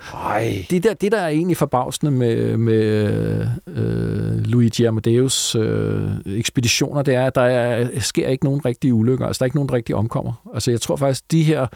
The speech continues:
Speaker 2: amputationer på ham selv og hans ven er noget af det voldsomste, der sker. Øh, der er ingen, der kommer til skade, så det, det tyder på, du ved, at de har haft et højt sikkerhedsbevidsthed, og de har, har virkelig været velorganiseret, ikke? Og
Speaker 1: I
Speaker 2: veluddannet.
Speaker 1: modsætning til mange af de andre ekspeditioner,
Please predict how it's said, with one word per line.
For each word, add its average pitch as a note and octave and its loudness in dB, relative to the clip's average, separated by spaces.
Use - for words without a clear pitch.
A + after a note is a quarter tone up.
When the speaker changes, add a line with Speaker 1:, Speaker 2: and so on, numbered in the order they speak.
Speaker 2:
amputationer C3+ 0
på C#3 0
ham A2 0
selv - 0
og B2+ 0
hans A#2 2
ven C3 4
er B2+ 0
noget A#2+ 4
af B2+ 4
det B2+ 2
voldsomste, A2+ 0
der A2 -2
sker. - -4
Øh, A2 0
der B2 0
er B2 -2
ingen, C#3 2
der E3+ -4
kommer C3 -2
til A2+ -2
skade, A2+ -2
så A#2 -2
det, A2+ 0
det G#2+ -2
tyder C#3+ 2
på, C#3+ 0
du B2 0
ved, A2+ 0
at A2+ -4
de A2+ 4
har A2 4
haft G#2 0
et G#2 -2
højt - -2
sikkerhedsbevidsthed, C3+ 0
og A2+ -2
de A2+ 2
har, G2+ 0
har A2 2
virkelig A#2 2
været G#2+ 2
velorganiseret, G#2+ 0
ikke? - -6
Og - 0
Speaker 1:
I B2 6
Speaker 2:
veluddannet. A#2+ 8
Speaker 1:
modsætning G#2+ 2
til - 0
mange G#2 4
af A2 -2
de G#2+ 2
andre G2+ 2
ekspeditioner, G#2 0